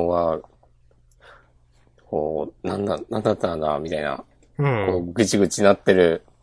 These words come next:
Speaker 1: 間に、もう日の丸は完全に答えを見出したわけで。
Speaker 2: うん。そう。なんかその辺はね、まだひ-、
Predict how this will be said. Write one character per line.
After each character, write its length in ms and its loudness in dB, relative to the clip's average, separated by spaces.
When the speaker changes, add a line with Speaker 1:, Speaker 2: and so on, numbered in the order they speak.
Speaker 1:
間 320 8
に、 360 10
も 240 6
う 20 2
日 80 0
の 80 4
丸 220 8
は 120 10
完 320 6
全 220 10
に 260 6
答 320 10
え 60 12
を 120 6
見 220 8
出 120 12
し 80 -8
た 80 0
わ 80 -4
け 120 -10
で。 180 0
Speaker 2:
う 0 -
ん。 60 -10
そ 500 -8
う。 60 -6
な 60 -4
ん 20 -10
か 100 -2
そ 120 -2
の 80 6
辺 200 2
は 80 2
ね、 100 0
ま 120 2
だ 140 2
ひ-、 180 -10